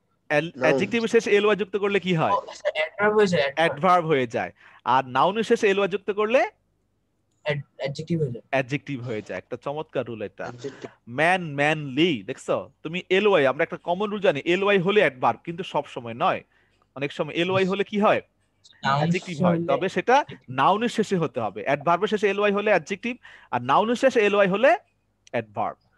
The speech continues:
Speaker 1: যেমন ম্যান, ম্যানলি, ফ্রেন্ড, ফ্রেন্ডলি, ক্রাউড,
Speaker 3: লি।
Speaker 1: ইয়া, কাওয়ার্ড, কাওয়ার্ডলি,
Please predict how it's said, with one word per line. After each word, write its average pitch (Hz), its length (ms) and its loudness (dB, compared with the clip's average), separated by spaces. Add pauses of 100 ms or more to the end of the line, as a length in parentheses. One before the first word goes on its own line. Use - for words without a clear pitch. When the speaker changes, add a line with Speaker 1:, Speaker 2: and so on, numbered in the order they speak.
(400)
Speaker 1:
যেমন 120 220 -2
ম্যান, 190 340 2 (260)
ম্যানলি, 143 640 -4 (160)
ফ্রেন্ড, 196 380 0 (180)
ফ্রেন্ডলি, 147 520 -2 (220)
ক্রাউড, 175 380 2 (120)
Speaker 3:
লি। 127 80 -8
Speaker 1:
ইয়া, 120 200 0
কাওয়ার্ড, 175 460 2 (120)
কাওয়ার্ডলি, 156 640 0